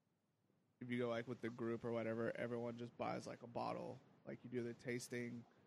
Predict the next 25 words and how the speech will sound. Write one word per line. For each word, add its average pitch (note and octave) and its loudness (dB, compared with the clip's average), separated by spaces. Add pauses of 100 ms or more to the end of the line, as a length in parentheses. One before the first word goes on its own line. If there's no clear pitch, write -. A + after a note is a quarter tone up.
(520)
and B2 -4
then A#2 -2
you A#2+ -6
just - -14
buy, A#2 4
like, A2+ 0
a A#2+ -2
bottle A#2 2 (240)
or C3 -2
a B2 -2
couple A#2+ -4
bottles, A#2 -2
and A#2 -8
then A#2+ -4
you A2+ -2
just, A#2+ -6
like, A#2+ -4
go A#2 -2
sit A#2 -4
out A#2+ -2
back B2 0
at - -8
the A#2+ -2 (140)
vineyard A#2 -4
and A#2 -10